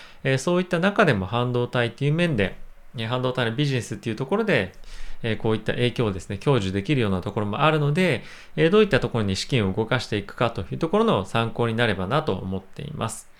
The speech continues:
えー、半導に-、半導体に関してはですね、今後も、えー、イーブイだけではなくて、まあ、同じような分野かもしれませんが、まあ、自動運転ですとか、あとは宇宙産業というところもそうですし、スリーディープリンティングですとか、本当にいろんな業界に対して使われていくと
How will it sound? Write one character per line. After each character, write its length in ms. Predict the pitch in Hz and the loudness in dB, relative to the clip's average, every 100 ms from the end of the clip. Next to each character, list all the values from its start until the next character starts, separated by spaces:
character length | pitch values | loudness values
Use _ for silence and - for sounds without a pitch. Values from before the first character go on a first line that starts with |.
| - - - | -20 -20 -6
え 80 | 135 | -2
ー、 20 | |
半 200 | 127 147 | 4 4
導 120 | 147 151 | 6 4
に-、 140 | 147 147 | 0 0
半 200 | 151 147 | 2 4
導 120 | 147 | 4
体 160 | 151 147 | 4 2
に 80 | |
関 160 | 143 165 | 2 0
し 60 | 143 | 2
て 80 | |
は 40 | 101 | 0
で 80 | 92 | -2
す 100 | - | -4
ね、 120 | 104 | -4
今 180 | 123 120 | -2 -2
後 140 | 120 131 | 0 2
も、 320 | 175 117 - - - - | 4 4 2 -10 -14 -6
え 60 | 127 | -2
ー、 40 | |
イ 180 | 135 135 | 2 4
ー 40 | |
ブ 80 | 131 | 4
イ 60 | 107 | 4
だ 120 | 104 | 2
け 100 | 117 | 4
で 60 | 107 | 4
は 60 | |
な 160 | 104 117 | 4 2
く 120 | - | 0
て、 300 | - 151 110 | 2 2 4
ま 100 | 127 | 2
あ、 40 | 117 | 0
同 300 | - 123 131 | 0 0 2
じ 80 | 135 | 2
よ 80 | 160 | 2
う 20 | |
な 140 | 117 | 2
分 160 | 98 113 | 0 0
野 100 | 95 | -2
か 80 | 101 | -2
も 100 | 95 | -4
し 40 | |
れ 80 | 120 | -2
ま 160 | 120 117 | -2 -2
せ 180 | 143 131 | -2 0
ん 60 | |
が、 300 | 151 156 - - - - - | 2 2 2 -6 -14 -10 -6
ま 80 | |
あ、 40 | 104 | -4
自 120 | 92 | 0
動 140 | 107 | 2
運 100 | 107 | 2
転 180 | 98 98 | -2 -4
で 120 | 90 | -6
す 100 | 87 | -6
と 80 | 139 | -6
か、 400 | 143 202 139 - - - - | 2 6 6 2 -10 -20 -8
あ 80 | 131 | -2
と 80 | 123 | 2
は 60 | 110 | 2
宇 60 | |
宙 160 | 110 123 | 2 2
産 200 | 139 113 | 2 2
業 100 | 95 | 0
と 120 | 98 | -4
い 0 | |
う 20 | |
と 80 | - | -2
こ 60 | 202 | 0
ろ 80 | |
も 40 | 147 | 2
そ 140 | - | 0
う 60 | 95 | -2
で 80 | 87 | -4
す 80 | |
し、 200 | - - - - | -8 -12 -16 -18
ス 180 | - - | -10 -4
リ 120 | 113 | -2
ー 20 | 107 | -2
デ 80 | |
ィ 60 | 110 | -2
ー 20 | |
プ 60 | 117 | -2
リ 100 | 110 | -4
ン 60 | |
テ 100 | 95 | -6
ィ 20 | 95 | -8
ン 60 | |
グ 60 | 92 | -8
で 80 | 98 | -10
す 100 | - | -14
と 60 | |
か、 60 | 139 | -12
本 320 | - 190 196 - - | -8 -8 -8 -14 -4
当 100 | 196 | 0
に 140 | 185 175 | 2 2
い 60 | |
ろ 100 | 170 | 0
ん 60 | 165 | 2
な 100 | 160 | 2
業 220 | 151 151 | 2 2
界 160 | 151 147 | 2 0
に 80 | 147 | 0
対 200 | 143 127 | 0 0
し 60 | |
て 140 | - 143 | -4 -6
使 200 | - 104 | -4 -2
わ 60 | |
れ 80 | 101 | -2
て 120 | 101 | -2
い 60 | 101 | -4
く 60 | |
と 140 | - | -6